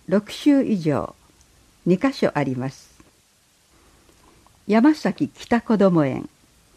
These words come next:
六二の零七三二、お日様こども園、六三の零二六九。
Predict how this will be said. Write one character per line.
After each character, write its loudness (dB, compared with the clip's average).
六 4
二 4
の -2
零 4
七 4
三 0
二、 -2
お 2
日 -2
様 2
こ -4
ど 2
も 0
園、 -4
六 2
三 0
の -4
零 4
二 4
六 -4
九。 -4